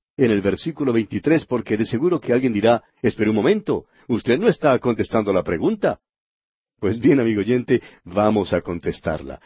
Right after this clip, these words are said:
Leamos una vez más este versículo veintitrés del capítulo dos del segundo libro de Reyes. Después subió de allí a Betel, y subiendo por el camino,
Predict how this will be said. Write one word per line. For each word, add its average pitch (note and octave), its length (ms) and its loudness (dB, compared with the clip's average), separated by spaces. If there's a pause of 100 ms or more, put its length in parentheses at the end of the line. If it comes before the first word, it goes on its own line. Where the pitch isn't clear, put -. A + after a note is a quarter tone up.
(120)
Leamos F3 320 2
una D#3+ 100 2
vez B2 200 -2
más A#2+ 220 0
este A2 220 0
versículo G#2 480 -4
veintitrés F#2 720 -2 (460)
del F#2 320 -6
capítulo F2+ 480 -6
dos A2 320 -2 (180)
del G2 220 -2
segundo A#2+ 420 -2
libro A2 260 -2
de G2 120 0
Reyes. D2 500 -6 (1120)
Después C#3+ 440 2
subió A#2+ 360 0
de A#2 100 4
allí A#2 220 0
a A2+ 80 4
Betel, F#2+ 500 0 (580)
y G#2+ 140 -2
subiendo C#3 560 -2
por A#2 140 0
el F#2+ 120 -2
camino, G2 500 -2